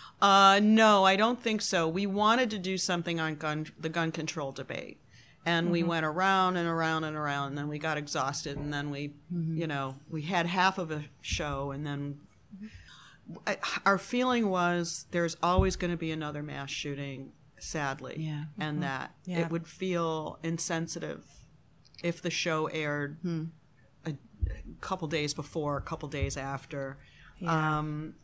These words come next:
Speaker 1: it's one of the reasons we had Corky pull out a gun, you know,
Speaker 3: Oh,
Speaker 1: and,
Speaker 3: yeah.
Speaker 1: and that was kind of our way of dealing with that without making it a whole episode. Um,
Speaker 2: Mm-hmm.
Speaker 1: and, uh, it still bothers me that we haven't cracked that one, you know, but I just really worry about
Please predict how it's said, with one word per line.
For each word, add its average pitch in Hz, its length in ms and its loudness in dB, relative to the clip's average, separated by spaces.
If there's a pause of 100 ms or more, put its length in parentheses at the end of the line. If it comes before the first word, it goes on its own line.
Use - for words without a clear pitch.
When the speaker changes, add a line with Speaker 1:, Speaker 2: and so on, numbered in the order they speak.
(120)
Speaker 1:
it's - 340 -2
one 214 220 2
of 240 80 2
the 220 100 2
reasons 196 480 -2
we 180 120 -4
had 170 200 -2
Corky 202 480 -4
pull 214 260 -6
out 190 200 -2
a 196 40 -2
gun, 190 640 -2
you 208 140 -4
know, 180 400 0
Speaker 3:
Oh, 214 220 6
Speaker 1:
and, 214 60 6
Speaker 3:
yeah. 196 340 6
Speaker 1:
and 185 280 0
that 202 240 4
was 214 120 -2
kind 214 160 -2
of 190 80 -2
our 190 140 0
way 185 260 2
of 170 120 -4
dealing 202 640 -2
with 196 340 -2
that 190 480 0 (480)
without 190 360 2
making 185 360 -2
it 180 100 0
a 170 60 0
whole 175 320 0
episode. 202 680 -4 (460)
Um, 156 420 2
Speaker 2:
Mm-hmm. 180 260 0 (460)
Speaker 1:
and, 165 540 -2
uh, 160 260 -2
it 165 100 -2
still 285 240 2
bothers 175 540 2
me 151 180 -4
that 135 120 -8
we 156 120 -4
haven't 156 340 -4
cracked 147 400 -2
that 139 240 -4
one, 123 360 -6
you 170 140 -4
know, 139 220 -2
but 151 160 -6
I 151 160 0
just 180 320 -4
really 160 320 -2
worry 147 420 -6
about 147 520 -8